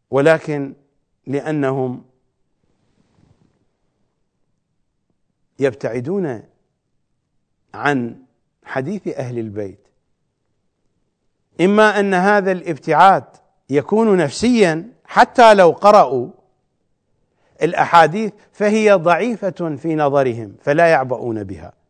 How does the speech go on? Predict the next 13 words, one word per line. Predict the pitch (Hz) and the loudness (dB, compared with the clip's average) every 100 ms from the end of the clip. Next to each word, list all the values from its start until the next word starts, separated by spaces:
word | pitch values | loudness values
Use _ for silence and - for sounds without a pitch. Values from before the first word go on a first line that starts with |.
| _ _ - | _ _ -6
وإما | 233 269 254 208 | -4 0 0 0
أساسًا | 170 214 202 180 160 147 - _ _ _ _ | -2 0 0 0 -6 -6 -16 _ _ _ _
لا | 151 175 220 | 0 4 6
يقرؤون | 220 208 175 175 214 208 | 6 4 2 2 2 0
هذه | 170 156 147 123 92 87 - _ _ _ 143 | 2 2 2 0 -10 -14 -16 _ _ _ -6
الأحاديث | 147 143 - 143 131 165 143 127 | -4 -4 2 2 2 -4 -6 -4
وهذه | 127 139 180 151 147 | 0 2 2 0 -6
الأدعية | 131 175 165 156 160 - _ _ _ _ _ _ _ _ | -4 -4 -4 -4 -4 -8 _ _ _ _ _ _ _ _
وهم | 151 185 196 175 | 2 4 2 -2
منكبون | 165 135 147 131 139 202 196 196 208 _ _ _ _ _ _ _ | -6 -4 -6 -4 0 2 2 0 -6 _ _ _ _ _ _ _
على | 120 160 160 | -2 2 2
قراءة | 151 - 156 190 185 170 - 165 156 - _ _ _ - | 2 0 2 4 4 -2 -4 -6 -6 -12 _ _ _ -4
كتب | 226 226 190 131 104 | -2 0 -2 -2 -10